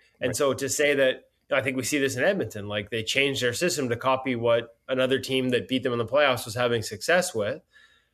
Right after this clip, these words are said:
Speaker 1: And again, the irony is I don't, actually don't think their in zone play is that bad, um, despite some, you know, spectacular failed moments, uh, that are all over the highlight film. I, like, I, like, I,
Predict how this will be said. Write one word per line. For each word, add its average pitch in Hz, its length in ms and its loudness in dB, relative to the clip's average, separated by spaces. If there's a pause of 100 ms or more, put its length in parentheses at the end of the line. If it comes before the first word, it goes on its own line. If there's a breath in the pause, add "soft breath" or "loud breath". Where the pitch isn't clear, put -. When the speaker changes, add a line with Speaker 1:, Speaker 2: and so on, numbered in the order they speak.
(120)
Speaker 1:
And 135 100 4
again, 160 320 4
the 110 140 2
irony 123 380 4
is 117 120 2
I 120 60 4
don't, 127 160 2
actually 120 220 -2
don't 110 140 -4
think 123 200 -6
their 104 140 -2
in 123 180 -2
zone 101 240 -4
play 151 240 2
is 104 100 -4
that 98 240 -6
bad, 135 440 0 (300 soft breath)
um, 107 380 -4
despite 110 400 -2
some, 104 480 -6 (140)
you 143 100 -4
know, 104 60 -2
spectacular 107 1080 -2 (340)
failed 104 440 2
moments, 123 720 0 (180)
uh, 101 460 -2
that 107 120 0
are 107 140 2
all 104 220 2
over 101 140 -2
the 98 80 -2
highlight 123 380 2
film. 101 200 -2
I, 113 160 4
like, 123 180 2
I, 127 140 2 (260 loud breath)
like, 120 140 4
I, 127 220 2